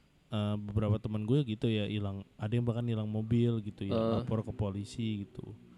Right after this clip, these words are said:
Speaker 1: Kalau apa, ya ke polisi kan sebenarnya kayak ngelapor gitu aja wajib kalau memang ada kemalingan gitu. Sebenarnya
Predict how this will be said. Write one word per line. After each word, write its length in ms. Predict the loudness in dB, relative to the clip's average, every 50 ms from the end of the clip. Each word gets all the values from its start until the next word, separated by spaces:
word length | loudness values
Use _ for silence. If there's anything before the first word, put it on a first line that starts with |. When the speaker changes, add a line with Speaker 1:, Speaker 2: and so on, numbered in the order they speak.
| -20 -20 -20 -20 -20 -20 -20 -20 -20 _ -8
Speaker 1:
Kalau 460 | -4 -2 0 0 0 2 2 2 2 0 0 0 0 0 0 0 -2 -2 -4
apa, 640 | -4 -4 -4 -2 0 0 2 2 2 0 0 -4 -4
ya 220 | -2 0 0 0
ke 80 | -2 -4
polisi 300 | -2 0 2 2 4 4
kan 160 | 2 4 2 2 0 -2 -6 _
sebenarnya 540 | _ -10 -8 -6 -2 0 2 2 2 2 2 -2 _
kayak 220 | _ 0 0 0 2
ngelapor 520 | 2 0 0 0 0 _ 2 2 2 2
gitu 240 | 0 -2 -4 -2 -2
aja 260 | -2 -2 0 2 4
wajib 280 | 4 4 4 2 0 -2
kalau 360 | -2 -2 0 0 0 0 0
memang 440 | -2 -4 -4 -4 -4 -4 -4 -4 -4 -6 -8 -10 -10 -10 -10 -12 -14 -14 _
ada 200 | -6 -4 -4 -4
kemalingan 460 | -6 -4 -4 -4 -2 -2 0 -2 -2
gitu. 180 | -2 -4 -6 -4
Sebenarnya 300 | 0 2 2 2 2